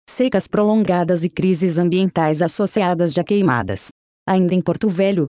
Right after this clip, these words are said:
Alexandre Padilha participou de solenidade relacionada à implantação do primeiro Hospital Universitário de Rondônia. Em agosto,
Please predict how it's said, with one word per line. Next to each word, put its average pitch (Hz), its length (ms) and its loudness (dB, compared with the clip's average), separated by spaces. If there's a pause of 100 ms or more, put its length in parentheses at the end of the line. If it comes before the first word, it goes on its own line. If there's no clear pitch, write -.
(140)
Alexandre 185 600 0
Padilha 170 420 0
participou 180 680 -2
de 202 120 -2
solenidade 180 720 0
relacionada 185 760 0
à - 20 2
implantação 170 640 0
do 165 100 0
primeiro 175 440 0
Hospital 180 440 0
Universitário 175 800 0
de 165 120 -2
Rondônia. 170 540 2 (420)
Em 180 200 4
agosto, 180 520 0